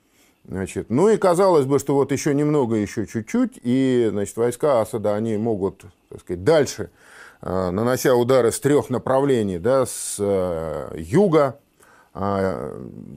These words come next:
по шоссе, которое соединяет Хан Шейхун, в конце концов, с Идлибом, это стратегическое шоссе, которое соединяет, а, города Дамаск и Алеппо, или провинции, а, Хама и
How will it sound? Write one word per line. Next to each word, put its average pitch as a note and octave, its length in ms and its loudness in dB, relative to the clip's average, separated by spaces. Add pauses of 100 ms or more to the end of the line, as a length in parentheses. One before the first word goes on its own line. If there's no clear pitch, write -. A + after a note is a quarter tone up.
(180)
по C3+ 180 2
шоссе, D3+ 420 0
которое B2 300 0
соединяет B2 680 0
Хан A#2 240 -6
Шейхун, B2 600 -2
в - 60 -14
конце A2+ 280 -4
концов, G#2+ 380 -4
с - 80 -10
Идлибом, A#2 420 0
это G2 120 -4
стратегическое A#2 720 -4
шоссе, A#2 320 -4
которое F#2 320 -6
соединяет, G2+ 540 -6 (460)
а, F#2 300 -2
города A2 400 0
Дамаск A2 520 -2 (100)
и G#2+ 160 -2
Алеппо, B2 600 2
или F#2 340 -4
провинции, G#2 800 -2 (500)
а, E2 580 -8
Хама A#2+ 440 -2
и E2+ 160 -8